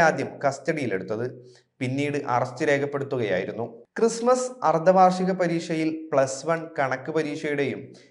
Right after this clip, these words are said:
എസ് എസ് എൽ സി ഇംഗ്ലീഷ് പരീക്ഷയുടെയും ചോദ്യപേപ്പറുകളാണ് ചോർന്ന് ഇന്റർനെറ്റിൽ ലഭ്യമായത്. എന്നാൽ ഈ ചോദ്യപേപ്പർ എങ്ങനെ YouTube ചാനലിൽ ലഭിച്ചു എന്നതിൽ വ്യക്തതയില്ല. പതിനായിരത്തിലധികം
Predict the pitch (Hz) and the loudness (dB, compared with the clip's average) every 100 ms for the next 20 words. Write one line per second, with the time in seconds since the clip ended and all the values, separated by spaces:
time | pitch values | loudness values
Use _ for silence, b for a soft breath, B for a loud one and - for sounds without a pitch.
0 | B 151 156 180 202 190 - 185 - 147 | B -2 0 0 0 0 -2 -8 -6 -8
1 | 151 165 185 180 165 156 156 156 151 143 | -4 -2 -2 0 -2 -2 -4 -2 -2 -2
2 | 143 - 135 135 139 147 147 147 147 135 | -6 -6 -4 -2 -2 0 0 0 2 0
3 | - - - - 113 120 120 120 131 127 | -4 -14 -12 -2 0 0 -4 -8 -8 0
4 | 139 143 139 113 - 117 113 131 107 87 | 2 2 -4 -8 -8 -8 -6 -4 -4 -6
5 | 90 - - _ b b b b b 156 | -6 -8 -14 _ b b b b b 0
6 | 165 175 160 165 170 160 170 170 170 170 | 4 4 4 -2 -2 0 0 2 2 2
7 | 165 - 131 135 151 170 147 143 165 165 | 0 -4 -6 -4 -2 0 -2 -2 -2 -2
8 | 165 160 165 165 156 135 135 139 165 156 | 4 2 2 -4 -4 -4 -6 -4 -4 -4
9 | 139 101 - 120 127 127 127 131 95 95 | -6 -8 -12 -2 -2 0 -2 -4 -4 -4
10 | 113 - - _ _ _ _ _ - 196 | -4 -6 -18 _ _ _ _ _ 6 6
11 | 233 247 247 247 247 214 180 190 | 6 4 4 2 4 4 6 2